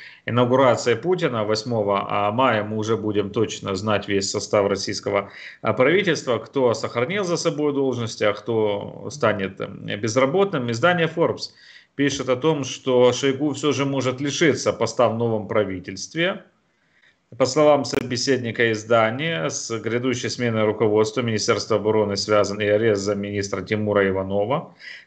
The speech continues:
который является давним соратником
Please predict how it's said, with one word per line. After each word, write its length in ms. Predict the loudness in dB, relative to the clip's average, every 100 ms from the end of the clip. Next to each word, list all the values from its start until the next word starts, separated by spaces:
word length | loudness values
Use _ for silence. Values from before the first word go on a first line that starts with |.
| _
который 480 | 0 4 6 6 4
является 480 | 4 4 4 2 0
давним 360 | 2 2 0
соратником 840 | -2 2 4 4 0 -8 -6 -8